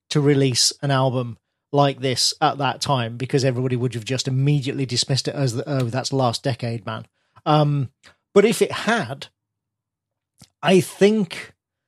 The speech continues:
I personally might have appreciated it more. Um, and that's not to say, we'll get into it, but, you know, I'm generally favorable on this album, but I think I might have appreciated it more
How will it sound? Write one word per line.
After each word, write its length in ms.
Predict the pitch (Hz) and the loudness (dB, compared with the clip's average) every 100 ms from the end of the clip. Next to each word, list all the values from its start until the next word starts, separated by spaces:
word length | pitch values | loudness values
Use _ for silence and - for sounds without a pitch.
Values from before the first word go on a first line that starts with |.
| _ _ _ _ - | _ _ _ _ 2
I 360 | 160 185 190 170 | 6 6 6 0
personally 600 | - 190 214 - 135 135 | 6 8 8 4 0 -2
might 580 | 131 135 143 156 165 180 | -2 0 2 4 4 0
have 920 | 135 151 147 143 131 120 - - - _ _ _ | -2 -2 0 2 0 -4 -12 -14 -16 _ _ _
appreciated 960 | 151 - 180 175 - 165 143 - 143 123 | -8 0 2 2 2 2 2 0 -2 -2
it 340 | 127 147 - _ | -2 -2 -2 _
more. 640 | 143 151 180 123 107 - - _ _ _ - | 0 6 6 6 2 -6 -14 _ _ _ -2
Um, 360 | 151 156 151 160 | 4 6 6 2
and 140 | 180 | 2
that's 160 | 196 190 | 2 4
not 140 | 220 | 2
to 60 | - | 4
say, 200 | - 190 | 2 4
we'll 140 | 170 | 2
get 180 | 170 214 | 2 2
into 280 | 180 175 160 | 2 2 0
it, 100 | 127 | -2
but, 100 | 151 | -4
you 80 | 208 | 0
know, 120 | 139 | 0
I'm 240 | 165 202 226 | 2 0 2
generally 420 | 208 247 240 214 | 0 2 0 0
favorable 500 | - 202 160 117 107 | 2 2 2 -2 -4
on 120 | 110 | -6
this 160 | 135 139 | -4 -2
album, 280 | 117 113 | -4 -4
but 100 | 127 | 2
I 100 | 139 | 2
think 200 | 143 220 | 2 0
I 60 | 226 | 2
might 220 | 160 196 | 2 2
have 120 | 190 | 2
appreciated 540 | 151 160 165 160 135 139 | -2 -2 0 0 0 -2
it 140 | 143 | -4
more 520 | 143 143 185 135 117 | 0 4 4 4 0